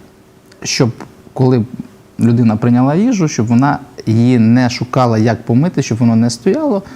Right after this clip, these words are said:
а зразу ви-, викинути в сміття. Тому що головне завдання, коли пропадає вода,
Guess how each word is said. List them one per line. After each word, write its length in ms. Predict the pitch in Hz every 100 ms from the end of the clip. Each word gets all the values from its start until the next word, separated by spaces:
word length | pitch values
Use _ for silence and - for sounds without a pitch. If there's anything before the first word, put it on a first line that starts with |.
| - -
а 100 | 107
зразу 340 | 117 143 127 120
ви-, 120 | 123
викинути 480 | 120 117 120 113 113
в 60 |
сміття. 420 | - 104 98 - - - - - -
Тому 240 | 127 139
що 480 | 135 - 139 127 117 -
головне 600 | 110 120 139 147 147 113
завдання, 840 | 117 113 143 190 196 160 117 104 - - -
коли 280 | 123 131
пропадає 640 | 107 117 107 117 113 110 110
вода, 400 | 107 113 131